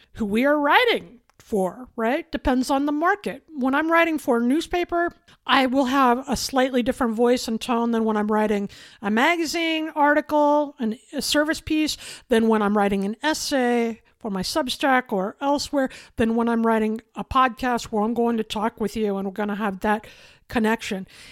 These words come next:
And all of that is different than what I write in my novel. And that's true in life too, right? How we talk to our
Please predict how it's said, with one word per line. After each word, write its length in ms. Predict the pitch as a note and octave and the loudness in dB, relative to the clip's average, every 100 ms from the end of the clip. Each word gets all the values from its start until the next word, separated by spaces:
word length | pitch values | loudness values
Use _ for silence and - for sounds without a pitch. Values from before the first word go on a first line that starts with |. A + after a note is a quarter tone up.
| - | -4
And 180 | C4 C4 | -2 2
all 180 | C4 | 4
of 60 | D#4 | 4
that 180 | D4 C4+ | 4 2
is 120 | C4+ | -2
different 340 | A#3+ - C#4 | -6 -4 -4
than 180 | D4+ C4+ | -2 -2
what 160 | A3+ G#3 | 0 2
I 120 | A3+ | 0
write 440 | A3 F#3 F#3 A3 - _ - | 0 -2 -2 -2 -8 _ -6
in 380 | A3 G3 G#3 A#3 _ | -4 -4 -6 -10 _
my 160 | A#3+ B3+ | -2 0
novel. 500 | C4 D#4+ F4 G#3+ - - - - - - _ - | 0 0 0 -2 -8 -14 -20 -20 -20 -20 _ -4
And 100 | F#4+ A#4 | 2 2
that's 240 | C5+ - - _ | 2 0 -4 _
true 320 | - F#4 C#4+ | 0 4 6
in 140 | C4 | 4
life 480 | C4 E4 D4 F3+ - | 4 2 0 -2 -6
too, 360 | - D#4+ F3+ D4 | -4 -2 -2 -4
right? 280 | C4+ C4 - - | -2 -2 -4 -10
How 280 | - E4 F4 | 0 2 4
we 120 | G4+ | 2
talk 340 | - E4+ E4 | 2 2 2
to 120 | - | 0
our 280 | D4+ B3+ A3+ | 0 2 -2